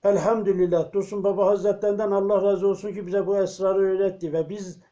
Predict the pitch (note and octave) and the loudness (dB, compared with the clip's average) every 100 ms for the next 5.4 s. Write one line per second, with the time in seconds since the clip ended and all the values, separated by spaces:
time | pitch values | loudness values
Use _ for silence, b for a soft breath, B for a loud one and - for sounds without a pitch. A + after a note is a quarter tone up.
0 | - D3 F3+ F3 F3 E3+ F#3+ F3+ E3 D#3+ | -10 0 2 2 2 2 0 0 -2 -2
1 | D3+ G3+ F#3 D#3+ D#3+ D3+ D3 - D3+ D3 | 0 2 2 0 -2 -2 -4 -8 -8 -8
2 | D3+ C#3+ D3+ C#3 C#3 C#3+ C#3 C3 B2 B2 | -10 -6 -6 -6 -8 -8 -8 -10 -12 -16
3 | A#2+ - _ _ _ _ _ _ _ F3 | -18 -20 _ _ _ _ _ _ _ -2
4 | F3+ F3+ D#3 G3 G3+ G3+ F3 D#3+ - F#3 | 0 0 0 2 2 0 -2 -2 0 2
5 | F#3+ D#3 - - | 4 2 -4 -20